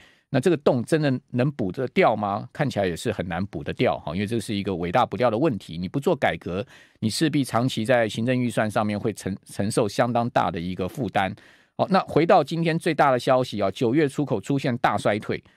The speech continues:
为什么我要用一个大衰退的这个标题啊？各位可以看到这一根柱状体啊，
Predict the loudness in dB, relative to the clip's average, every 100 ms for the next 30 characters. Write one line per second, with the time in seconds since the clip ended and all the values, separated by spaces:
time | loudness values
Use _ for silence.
0 | _ 0 2 2 4 4 2 2 2 2
1 | 2 0 0 -2 -2 0 2 2 0 -6
2 | -4 0 0 0 0 0 2 0 -4 _
3 | _ 0 2 4 2 2 2 4 2 0
4 | -8 -14